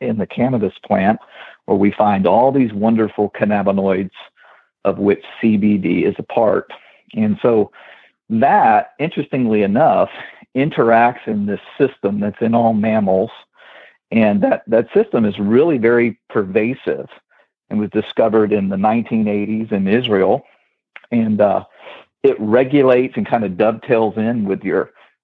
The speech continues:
endocrine system and your immune system and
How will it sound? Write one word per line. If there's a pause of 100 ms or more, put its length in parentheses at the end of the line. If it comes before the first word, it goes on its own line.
(160)
endocrine
system
and
your (180)
immune
system
and